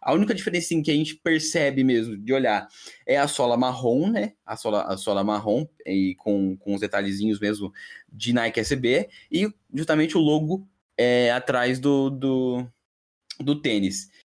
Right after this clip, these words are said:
E, mano, é muito bom ressaltar, véi, que,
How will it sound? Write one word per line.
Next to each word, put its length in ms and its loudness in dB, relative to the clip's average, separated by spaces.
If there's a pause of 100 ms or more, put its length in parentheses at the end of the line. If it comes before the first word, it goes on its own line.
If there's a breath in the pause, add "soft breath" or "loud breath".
(140)
E, 60 0
mano, 160 2
é 40 4
muito 200 0
bom 100 2
ressaltar, 720 0
véi, 220 2
que, 760 2